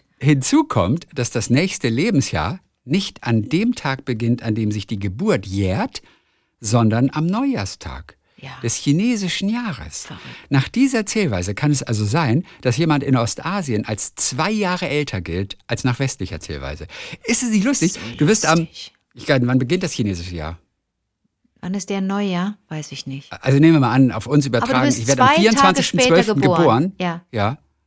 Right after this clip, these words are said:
Speaker 1: Am vierundzwanzigsten zwölften geboren, bin ich schon eins automatisch.
Speaker 2: Ja, und von
Speaker 1: Und
Speaker 2: Geburt
Speaker 1: wenn
Speaker 2: an
Speaker 1: am
Speaker 2: sowieso
Speaker 1: ersten
Speaker 2: eins.
Speaker 1: Januar das
Speaker 2: Ah.
Speaker 1: nächste Jahr drauf kommt, bin ich, bin ich, bin ich zehn Tage alt vielleicht. Oder ich bin
Speaker 2: Aber
Speaker 1: im Prinzip
Speaker 2: giltst als
Speaker 1: sieben Tage
Speaker 2: zwei.
Speaker 1: alt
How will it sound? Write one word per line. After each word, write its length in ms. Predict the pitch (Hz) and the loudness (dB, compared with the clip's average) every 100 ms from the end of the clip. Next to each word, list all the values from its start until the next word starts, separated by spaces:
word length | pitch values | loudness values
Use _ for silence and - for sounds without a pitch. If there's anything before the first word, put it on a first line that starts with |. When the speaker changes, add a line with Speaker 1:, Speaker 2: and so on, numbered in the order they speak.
| - | -8
Speaker 1:
Am 100 | 120 | -4
vierundzwanzigsten 400 | 208 196 170 135 | -2 0 -2 0
zwölften 260 | 170 - | 0 4
geboren, 380 | 131 123 117 123 | 2 4 4 2
bin 200 | - 147 | 0 -2
ich 60 | 139 | -2
schon 160 | 131 | -2
eins 320 | - 113 127 - | 0 0 0 0
automatisch. 600 | 107 92 87 104 202 - | -2 -2 -2 -4 -6 -6
Speaker 2:
Ja, 180 | 175 - | -10 -8
und 200 | 226 220 | -4 -2
von 140 | 226 214 | -2 0
Speaker 1:
Und 40 | |
Speaker 2:
Geburt 200 | 190 214 | 4 4
Speaker 1:
wenn 60 | 269 | 6
Speaker 2:
an 40 | |
Speaker 1:
am 60 | 208 | 4
Speaker 2:
sowieso 180 | 196 170 | 4 4
Speaker 1:
ersten 140 | 185 139 | 4 6
Speaker 2:
eins. 60 | |
Speaker 1:
Januar 520 | 147 208 131 131 208 - _ _ - 226 | 6 6 6 4 2 -4 _ _ -4 -2
das 120 | 117 | 2
Speaker 2:
Ah. 40 | |
Speaker 1:
nächste 240 | 180 202 123 | 2 2 0
Jahr 100 | 107 | 0
drauf 220 | 101 - | 0 2
kommt, 340 | 139 143 - | 0 0 -4
bin 140 | 151 143 | 0 0
ich, 240 | 139 - _ | 0 -8 _
bin 100 | 135 | -2
ich, 220 | 139 - - | 0 -4 -16
bin 440 | 110 - 117 135 | -20 -20 -8 -4
ich 180 | 135 - _ - | -4 -6 _ -4
zehn 260 | - 214 | 0 0
Tage 320 | 226 196 175 139 | 0 -4 -4 -4
alt 260 | 104 - | -4 -6
vielleicht. 540 | - 135 - 170 - _ _ _ _ _ _ _ - | -8 -6 -6 -8 -12 _ _ _ _ _ _ _ -6
Oder 160 | 104 95 | -4 -4
ich 120 | - | -2
bin 100 | 113 | 0
Speaker 2:
Aber 100 | 185 | 0
Speaker 1:
im 60 | |
Prinzip 300 | 170 226 - | 0 0 0
Speaker 2:
giltst 40 | - | 0
als 180 | 226 220 | 2 2
Speaker 1:
sieben 100 | - | 2
Tage 160 | 120 | 4
Speaker 2:
zwei. 60 | 175 | 4
Speaker 1:
alt 200 | 151 | 2